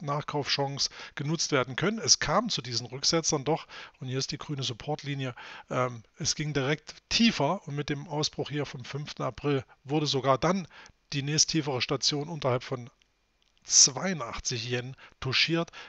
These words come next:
Also insofern saisonales Setup absolut hinfällig gewesen. Hier kein Volltreffer in diesem Jahr. Und viel mehr noch, nach diesem Ausverkauf gab's dann doch den Rebound in Sachen Erholung. Aber wir sehen,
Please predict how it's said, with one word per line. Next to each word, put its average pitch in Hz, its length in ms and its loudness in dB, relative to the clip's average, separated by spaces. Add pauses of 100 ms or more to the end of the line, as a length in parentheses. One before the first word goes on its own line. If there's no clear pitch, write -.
(140)
Also 156 380 4
insofern 135 420 2
saisonales 131 520 4
Setup 143 420 0
absolut 156 460 2
hinfällig 151 440 0
gewesen. 151 400 -2
Hier 147 200 -4
kein 139 260 -4
Volltreffer 151 540 -2
in 135 100 -6
diesem 131 260 -4
Jahr. 135 240 0 (360)
Und 147 180 -4
viel 156 140 2
mehr 151 180 4
noch, 151 160 4
nach 139 140 -2
diesem 143 260 -2
Ausverkauf 160 600 2
gab's 139 260 4
dann 143 160 2
doch 196 160 4
den 151 160 4
Rebound 185 580 4 (220)
in 202 160 2
Sachen 156 260 6
Erholung. 160 580 2 (840)
Aber 151 260 4
wir 139 140 2
sehen, 156 320 0